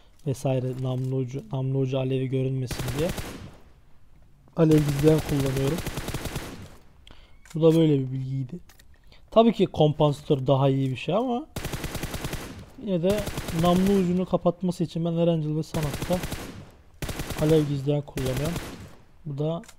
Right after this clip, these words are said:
kısa bir bilgi. Sizde de. Yani tabii bilmeyenler için beni linçlemeyin, "Biz zaten bunları biliyorduk, yok ya" falan diye. Ben bilmeyenler için anlatıyorum.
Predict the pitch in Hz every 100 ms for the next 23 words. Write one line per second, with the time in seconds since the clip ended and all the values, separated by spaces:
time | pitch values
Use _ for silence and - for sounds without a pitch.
0 | - - - 139 156 147 139 135 117 -
1 | - - - _ _ - 135 131 127 175
2 | 175 139 123 - 160 151 - - - 185
3 | 202 190 156 143 135 - 147 160 156 160
4 | - 175 156 139 135 131 135 - 127 127
5 | 127 127 127 123 123 123 117 107 110 131
6 | 123 120 131 170 - - - _ - -
7 | - - - - - - - - - -
8 | - - 190 190 190 185 170 165 151 -
9 | 143 139 131 170 196